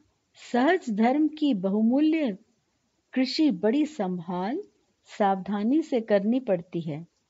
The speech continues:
जब धर्म का अभ्यास होता रहेगा, अधर्म अपने आप कम हो जाएगा। इसे मिटाने के लिए कोई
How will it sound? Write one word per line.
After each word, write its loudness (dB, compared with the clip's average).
जब 4
धर्म -2
का -2
अभ्यास -2
होता 0
रहेगा, -2
अधर्म 2
अपने 0
आप -2
कम 0
हो 0
जाएगा। -6
इसे 0
मिटाने 2
के -4
लिए -2
कोई 0